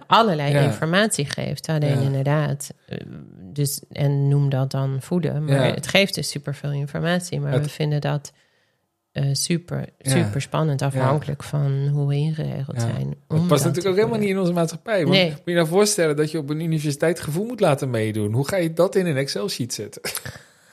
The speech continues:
Speaker 2: Het kan prima trouwens, maar goed.
Speaker 1: Ja, ja, maar dat is super ingewikkeld.
Speaker 2: Ja.
Speaker 1: Want inderdaad, hoe ga je het laten? Dus het is de, wat, wat ingewikkeld is, is dat we niet per se, we kunnen heel veel wetenschappelijk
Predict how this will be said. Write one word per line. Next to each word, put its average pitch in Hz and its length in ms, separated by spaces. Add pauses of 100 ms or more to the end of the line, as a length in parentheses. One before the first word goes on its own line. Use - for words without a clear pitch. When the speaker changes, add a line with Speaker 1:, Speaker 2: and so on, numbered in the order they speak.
(220)
Speaker 2:
Het - 240
kan 117 200
prima 117 300
trouwens, - 460
maar 120 120
goed. - 240 (240)
Speaker 1:
Ja, 190 500
ja, 247 220
maar 202 120
dat 262 200
is 226 140
super 247 320
ingewikkeld. 165 520
Speaker 2:
Ja. - 60
Speaker 1:
Want 180 160
inderdaad, 214 420
hoe 170 120
ga - 100
je 170 60
het 170 100
laten? 160 340
Dus 180 160
het 185 160
is 208 240 (160)
de, 175 260 (100)
wat, 185 360
wat 185 240
ingewikkeld 190 600
is, 226 200
is 196 160
dat 180 240
we 170 120
niet 196 520 (280)
per 170 280
se, 156 480 (380)
we 151 80
kunnen 147 260
heel 160 180
veel 151 200
wetenschappelijk 143 720